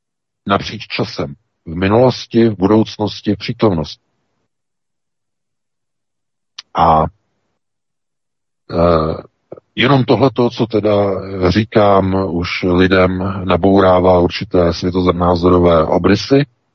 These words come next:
různých božstev a tak dále a různých bohů a podobně. Nebudu, nechci do toho opravdu zabíhat. Ptáte se na věci, které dalece přesahují, eh, <clears throat> rámec,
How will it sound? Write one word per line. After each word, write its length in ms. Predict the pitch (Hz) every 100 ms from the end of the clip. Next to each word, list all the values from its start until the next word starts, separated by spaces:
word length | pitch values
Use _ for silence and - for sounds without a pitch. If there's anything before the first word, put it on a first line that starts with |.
| _ _ _ _ _ _ _ _ _
různých 440 | 98 98 90 82
božstev 480 | 82 101 - 117 113
a 80 | 107
tak 160 | 101 87
dále 500 | 85 87 95 104 113
a 380 | 87 87 82 82 - 98 98 95
různých 400 | 95 92 90 85
bohů 300 | 90 92 90
a 60 | 82
podobně. 480 | 90 98 117 117 117 - _ _ _ 90 85 82
Nebudu, 520 | 80 85 101 139 117 95
nechci 340 | 95 - 117
do 80 | 98
toho 180 | 104 98
opravdu 520 | 95 90 95 90 87 - -
zabíhat. 540 | 92 - 101 104 104
Ptáte 340 | - 104 101 123
se 140 | 113
na 120 | 98
věci, 400 | 98 113 - 113
které 280 | 107 101 98
dalece 480 | 117 139 - - 90
přesahují, 640 | - 92 92 95 92 90
eh, 920 | - - - - _ - 87 85 - 113
<clears throat> 320 | 120 95 90
rámec, 380 | 87 87 87